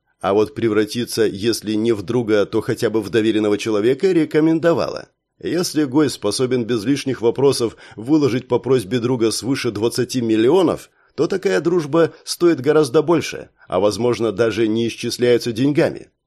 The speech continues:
Как ни странно, старик в такое верил. Ювелир всегда прислушивался к интуиции, поэтому и прожил так долго.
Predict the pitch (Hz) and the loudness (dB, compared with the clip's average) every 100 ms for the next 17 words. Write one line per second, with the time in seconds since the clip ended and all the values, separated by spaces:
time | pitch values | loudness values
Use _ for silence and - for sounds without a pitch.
0 | _ _ _ _ _ - 131 180 202 202 | _ _ _ _ _ -2 0 0 0 -2
1 | - 131 135 165 175 175 - 127 110 - | -2 0 2 4 2 2 0 0 0 -2
2 | 139 135 120 139 123 82 - - _ _ | -4 0 2 2 2 -2 -4 -14 _ _
3 | - 110 110 110 113 104 131 131 190 190 | -8 -4 0 2 2 0 -6 -2 -2 -2
4 | 101 - 107 98 98 107 104 120 120 110 | -4 -4 -6 -2 -2 -4 -2 -4 -2 -4
5 | - - 52 - - 104 101 110 113 113 | -4 -12 -14 -18 -4 -2 0 2 2 2
6 | 180 135 95 87 107 107 104 139 82 - | 0 0 -2 -2 -2 -2 0 0 -2 -12